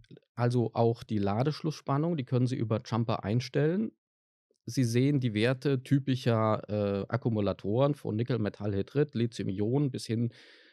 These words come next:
ähm, zur Autobatterie. Wir haben ein internes einstellbares Stromlimit, das eingestellt werden kann. Hier sehen Sie, äh, die typischen L-E-D-Spannungen, dreihundertfünfzig Milliampere, siebenhundert, eins Komma null fünf Ampere.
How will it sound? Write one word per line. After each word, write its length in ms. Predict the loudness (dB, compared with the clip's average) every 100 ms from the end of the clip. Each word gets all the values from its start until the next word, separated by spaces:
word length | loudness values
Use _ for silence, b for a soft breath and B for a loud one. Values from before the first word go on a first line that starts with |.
| B -4
ähm, 420 | -2 0 -2 -4
zur 160 | -4
Autobatterie. 680 | -2 -2 -2 -2 -2 0 -2 -2 _ _ _ _ _ _ _ _ _ _ _ _ _ _
Wir 200 | 0 4
haben 300 | 4 2 0
ein 200 | -2 0
internes 580 | 0 0 2 2 0 -2
einstellbares 600 | -2 0 -2 0 -2 -4
Stromlimit, 800 | -6 0 4 6 6 4 0 -8 -6
das 140 | -4
eingestellt 600 | -2 0 -2 -2 -2 -2
werden 200 | -2 -2
kann. 320 | -4 -4 -2
Hier 200 | 0 0
sehen 260 | 2 2 2
Sie, 360 | 0 2 2 2
äh, 300 | 2 0 0
die 120 | -2
typischen 440 | 0 0 0 -2
L-E-D-Spannungen, 1120 | 0 2 4 2 0 -4 -2 2 2 2 0
dreihundertfünfzig 760 | -2 0 0 0 -4 -4 -6 0
Milliampere, 500 | 0 0 -2 -2 -2
siebenhundert, 800 | 0 0 2 2 2 0 -2 -4
eins 260 | -2 -2
Komma 180 | -2 -2
null 180 | 0 0
fünf 280 | 2 2 2
Ampere. 580 | 0 0 2 2 0